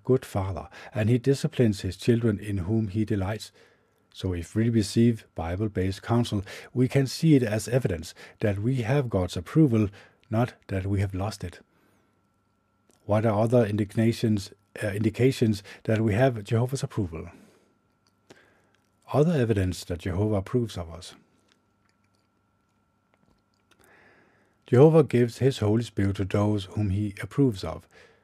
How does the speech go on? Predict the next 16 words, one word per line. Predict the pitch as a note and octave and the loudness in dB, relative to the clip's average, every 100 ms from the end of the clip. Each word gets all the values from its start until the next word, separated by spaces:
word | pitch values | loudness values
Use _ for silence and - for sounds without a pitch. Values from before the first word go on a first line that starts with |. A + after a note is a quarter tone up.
| _ _ - | _ _ -6
We | G2 G2 | -2 0
can | G2+ F#2+ F2+ D#2 _ - | 0 -2 -4 -8 _ -8
ask | F2 F2+ | -8 -6
ourselves, | C#3+ C3+ - D#2+ - _ _ _ _ _ | -6 -4 -6 -8 -14 _ _ _ _ _
"Have | - G2 | -4 0
I | G#2+ | 0
been | A#2 B2+ | 4 6
able | A2+ A#2+ B2 | 6 4 2
to | A2+ | 0
display | G#2+ G2 - A2 A#2 - | -4 -6 -4 0 0 -2
some | - - A#2+ | -8 -4 -4
aspects | A2 G#2 G2+ - A2 - | -2 -4 -4 -6 -6 -8
of | G#2 G2+ | -10 -8
the | G2+ | -8
fruitages | - C#3+ C3+ A2 G2 F#2+ - | -2 -2 0 -4 -2 -6 -6
of | G#2+ G#2 F#2+ | -6 -6 -6